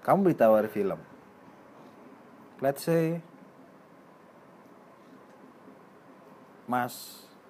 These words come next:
Hanung atau Mas Garit. Meskipun tidak mungkin ya ini terjadi ya. Maksudku bukan tidak mungkin kamu ditawari, maksudku tidak mungkinnya adalah, tapi nggak dibayar sepeser pun.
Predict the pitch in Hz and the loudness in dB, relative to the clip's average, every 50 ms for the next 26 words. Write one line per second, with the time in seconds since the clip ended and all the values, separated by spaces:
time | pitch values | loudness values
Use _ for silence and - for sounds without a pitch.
0 | - - - - - 104 107 190 170 80 - - - - - - - - - - | -20 -20 -10 -8 -6 -4 -4 -6 -8 -12 -18 -20 -20 -20 -20 -20 -20 -20 -20 -20
1 | - - - 107 113 - - 120 117 117 113 113 113 117 110 - - 104 95 92 | -20 -10 -10 -10 -8 -2 0 2 2 2 2 0 -2 -4 -6 -6 -6 -6 -6 -6
2 | 90 - 80 - - - - - - - - - - - - - - - - - | -6 -10 -14 -18 -20 -20 -20 -20 -20 -20 -20 -20 -20 -20 -20 -20 -20 -20 -20 -20
3 | - - - - - - - - - - 117 113 127 127 135 123 139 117 104 104 | -20 -20 -20 -20 -20 -20 -20 -20 -20 -16 -4 -2 0 0 2 0 2 0 0 0
4 | 117 127 127 147 123 101 98 98 - 95 98 101 101 101 98 - - - - - | 0 -2 0 -2 -2 -2 -4 -8 -10 -8 -6 -4 -4 -2 -4 -6 -6 -10 -14 -6
5 | - 110 - - - - 190 151 135 120 139 127 123 113 110 110 113 110 117 110 | -6 -2 -2 0 6 8 8 8 8 6 6 6 6 2 2 2 2 0 2 4
6 | 110 110 107 110 110 101 95 85 90 90 98 113 120 101 95 92 98 98 85 104 | 4 2 2 2 -4 -6 -6 -4 -2 2 4 4 4 2 0 -2 -4 -6 -10 -8
7 | 110 113 117 131 117 117 101 95 98 95 98 107 107 117 117 98 95 95 107 120 | -8 -8 -8 -6 -4 -2 -2 -2 -4 -6 -10 -8 -8 -6 -6 -6 -4 -6 -6 -8
8 | - - - - - - - - - - - - - - - - - - - - | -10 -16 -20 -20 -20 -20 -20 -20 -20 -20 -20 -20 -20 -20 -20 -20 -20 -20 -20 -20
9 | - - - - - 113 - - - 180 190 185 - - - - - - - - | -20 -20 -20 -8 -6 -6 -4 0 2 2 2 0 -4 -20 -20 -20 -20 -20 -20 -20
10 | - - - 131 123 - - - 117 110 110 104 92 82 - - - - - - | -20 -12 -10 -2 0 0 0 0 -2 -4 -2 -4 -6 -8 -10 -14 -20 -20 -20 -20
11 | - - - - - - - - - - - - - - - 139 143 - 127 101 | -20 -20 -20 -20 -20 -20 -20 -20 -20 -20 -20 -20 -16 -12 -6 -6 -4 -4 -6 -10
12 | - - 62 | -10 -16 -20